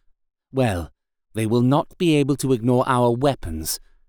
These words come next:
They cannot dare turn a blind eye to our magnificent warriors.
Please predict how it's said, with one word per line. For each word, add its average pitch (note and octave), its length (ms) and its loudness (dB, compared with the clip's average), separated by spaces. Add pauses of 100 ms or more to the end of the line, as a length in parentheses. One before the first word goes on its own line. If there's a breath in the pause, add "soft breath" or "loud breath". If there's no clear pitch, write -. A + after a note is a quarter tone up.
(220)
They B2 120 -2
cannot C3+ 460 -2
dare C3 380 2
turn A2+ 240 -2
a G#2+ 60 0
blind G#2+ 440 -2
eye A2+ 360 0
to G#2+ 120 -4
our G2 260 0
magnificent G2+ 800 -4
warriors. F#2 560 -4